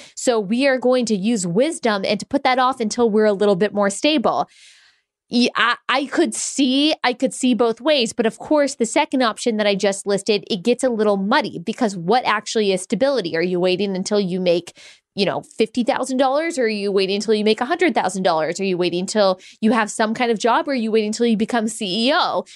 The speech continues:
When does it start to become selfish? I'm not,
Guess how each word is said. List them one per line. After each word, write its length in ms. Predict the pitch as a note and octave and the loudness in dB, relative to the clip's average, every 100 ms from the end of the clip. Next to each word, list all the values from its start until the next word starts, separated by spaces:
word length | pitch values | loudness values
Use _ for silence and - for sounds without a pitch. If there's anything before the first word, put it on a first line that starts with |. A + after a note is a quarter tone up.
| - | -4
When 240 | G#3 C#4 D#4 | 0 2 0
does 160 | C#4 | -2
it 100 | - | -4
start 400 | - C4 A#3+ G#3 | -2 0 0 -2
to 100 | - | -4
become 360 | G#3 - G3 F3+ | -4 -4 -4 -2
selfish? 720 | - C4+ C4+ - - - - - _ _ _ _ _ | 0 0 0 -6 -6 -6 -8 -12 _ _ _ _ _
I'm 200 | G#3+ D4 | 0 0
not, 240 | D4 B3 | 0 -2